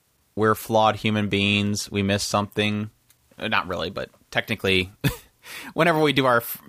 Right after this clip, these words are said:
previews for the next season, there's always, like, something that pops up after we record.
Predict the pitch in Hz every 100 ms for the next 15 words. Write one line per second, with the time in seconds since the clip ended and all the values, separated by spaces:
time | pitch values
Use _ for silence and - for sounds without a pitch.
0 | - - 131 117 110 107 - 107 98 95
1 | - 98 92 92 92 90 - 92 95 90
2 | 92 90 - 90 90 87 85 - - 95
3 | - 95 - 92 90 98 92 95 - 98
4 | 101 113